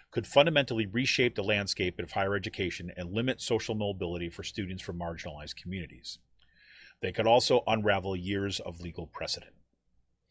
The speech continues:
And they go into this, um, in, um, for past rulings, right? So, for example, in two thousand three, the court determined the U S Constitution allows for affirmative action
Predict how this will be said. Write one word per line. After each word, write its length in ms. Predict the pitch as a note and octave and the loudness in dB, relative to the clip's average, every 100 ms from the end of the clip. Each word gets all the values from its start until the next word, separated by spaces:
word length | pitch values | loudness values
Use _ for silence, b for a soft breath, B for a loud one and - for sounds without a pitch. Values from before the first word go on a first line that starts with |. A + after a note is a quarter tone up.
| b b b b _ b b b - | b b b b _ b b b -6
And 120 | G2 | -2
they 60 | G#2 | 4
go 200 | A2 B2+ | 6 6
into 300 | C3 A2+ F#2 | 6 2 -2
this, 340 | E2+ F2 - G#2+ | -2 -2 -2 0
um, 540 | F#2+ F#2+ F2+ F2+ F2 - | 0 0 -2 -4 -8 -8
in, 540 | - G2 F#2 F2 F2 F2+ - | -6 -4 -4 -6 -6 -8 -8
um, 360 | F2+ E2+ E2 E2+ | -6 -6 -8 -8
for 160 | G2 | -8
past 380 | - G2+ F#2 - | -4 0 0 0
rulings, 440 | F#2+ F2+ C2 - | -4 -4 -6 -8
right? 160 | G2 F#2 | -4 -2
So, 160 | - A2 | 0 0
for 140 | A#2 | 0
example, 360 | F#2+ G#2+ G2 F#2+ | 0 0 0 -4
in 40 | |
two 80 | B2+ | 2
thousand 320 | C#3 A#2 G#2 | 6 6 4
three, 220 | - C3 | 0 0
the 80 | G#2 | 0
court 240 | - A2+ | 2 2
determined 400 | G#2+ - G#2+ G2 | 2 -4 -4 -2
the 80 | G2 | -4
U 160 | G#2 B2+ | 0 2
S 80 | - | 2
Constitution 560 | B2 - - G#2 F#2 | 0 -2 -4 -6 -4
allows 400 | F2 F#2+ G#2 A2+ | 0 2 2 0
for 220 | - F#2+ | -4 -4
affirmative 380 | F2+ G#2 A2 C3+ | -2 -2 0 4
action 460 | G#2+ F2+ - F2+ | 4 2 -2 -6